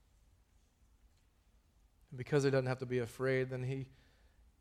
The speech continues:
and because he's confident in who God is, then David can petition the Lord for help. There is help needed. David needs something. You and I need lots of things.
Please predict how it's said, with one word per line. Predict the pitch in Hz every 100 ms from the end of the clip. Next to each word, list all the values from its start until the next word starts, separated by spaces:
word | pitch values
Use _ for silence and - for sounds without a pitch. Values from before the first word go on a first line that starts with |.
| -
and | 127 131
because | 135 131 139
he's | 127 123
confident | 147 135 131 123 123 -
in | 127
who | 120 147
God | 139 135 123
is, | 131 131
then | 123 123
David | 135 135 131
can | 135
petition | - 135 - 139 -
the | 123
Lord | 120 120 113
for | 127
help. | 117 120 - - - - _ _ -
There | 156 -
is | 160 151
help | - 160 156
needed. | 135 147 139 117 - - _ _ _ -
David | 156 160
needs | 143 143 165 175 - -
something. | - 156 - 127
You | 120 160
and | 156
I | 156 151
need | 143 139 165 160 151
lots | 143 143 147
of | 143
things. | 131 151 151 135 117